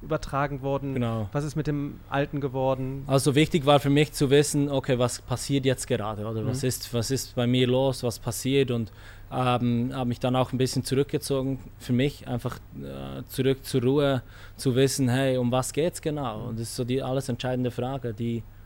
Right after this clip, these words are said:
Speaker 2: die wir uns stellen sollen. Um was geht's genau?
Speaker 1: Mhm.
Speaker 2: Was, was ist so? Warum mache ich einen Podcast für
Speaker 1: Mhm.
Speaker 2: Menschen?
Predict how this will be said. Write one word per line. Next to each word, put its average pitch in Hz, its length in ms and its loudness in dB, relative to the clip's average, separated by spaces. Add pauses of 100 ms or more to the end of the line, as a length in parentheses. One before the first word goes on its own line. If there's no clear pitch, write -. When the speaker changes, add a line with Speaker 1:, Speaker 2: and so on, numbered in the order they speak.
(440)
Speaker 2:
die 123 100 0
wir 127 160 4
uns 123 140 0
stellen 180 320 0
sollen. 147 340 -6 (960)
Um 117 100 -4
was 139 200 -4
geht's 196 220 -8
genau? 175 260 -8
Speaker 1:
Mhm. 127 60 -10
Speaker 2:
Was, - 280 -10 (200)
was 117 160 -10
ist 165 240 -6
so? 143 280 2
Warum 127 240 0
mache 151 220 -4
ich 151 100 -8
einen 151 100 -2
Podcast - 560 -6
für 139 80 -6
Speaker 1:
Mhm. 131 60 -2
Speaker 2:
Menschen? 127 300 -4